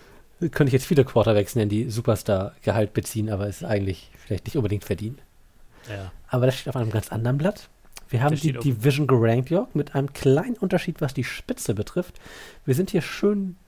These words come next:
Speaker 1: durchgerauscht, finde ich. Ich finde das auch, glaub ich, ganz gut, dass wir nicht zu tief reingehen.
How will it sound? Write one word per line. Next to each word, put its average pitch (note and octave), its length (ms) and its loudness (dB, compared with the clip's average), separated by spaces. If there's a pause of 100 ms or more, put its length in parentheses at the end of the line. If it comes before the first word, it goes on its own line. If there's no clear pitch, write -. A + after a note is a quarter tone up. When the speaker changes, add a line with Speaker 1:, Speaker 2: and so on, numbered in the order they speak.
(140)
Speaker 1:
durchgerauscht, D3 680 -2
finde C#3 280 0
ich. B2+ 140 -8
Ich A#2 80 -12
finde - 200 -6
das B2+ 80 -4
auch, - 200 -10
glaub A#2 200 -2
ich, A#2+ 120 -6
ganz - 240 -6
gut, - 180 -18
dass G2 120 -10
wir A2 40 -6
nicht - 160 -6 (100)
zu D3+ 300 0
tief C3 340 -6
reingehen. A#2 520 0